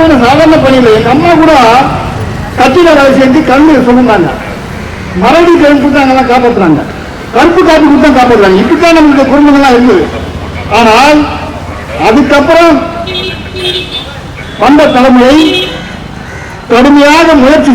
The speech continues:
செய்து படிச்சு ஓரளவு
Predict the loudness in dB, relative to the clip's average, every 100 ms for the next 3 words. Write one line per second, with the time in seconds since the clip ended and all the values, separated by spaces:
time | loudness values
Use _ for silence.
0 | 2 4 4 4 2 -2 -8 -10 -12 -14
1 | -14 -14 -12 -12 -6 -2 2 2 2 2
2 | 2 0 -6 -12 -14 -8 0 2 4 2
3 | 2